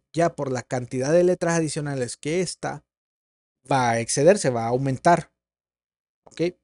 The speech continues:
Entonces, como les digo, este es solo con el fin de poder mostrar algo, algún prototipado.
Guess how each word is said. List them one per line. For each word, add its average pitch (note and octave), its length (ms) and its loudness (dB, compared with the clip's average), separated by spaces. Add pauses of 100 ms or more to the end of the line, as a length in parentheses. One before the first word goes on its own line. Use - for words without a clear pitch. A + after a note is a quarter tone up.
(1800)
Entonces, G3 600 2 (100)
como D#3+ 200 0
les D#3 120 2
digo, B2+ 240 0
este D3 260 -2
es F3 80 -4
solo G#3 580 0
con F3+ 220 -2
el F3+ 80 -4
fin F3+ 340 -8
de E3 200 2
poder C3+ 380 0
mostrar E3 520 0
algo, D#3 480 -2
algún C#3 340 -2
prototipado. C#3 640 -8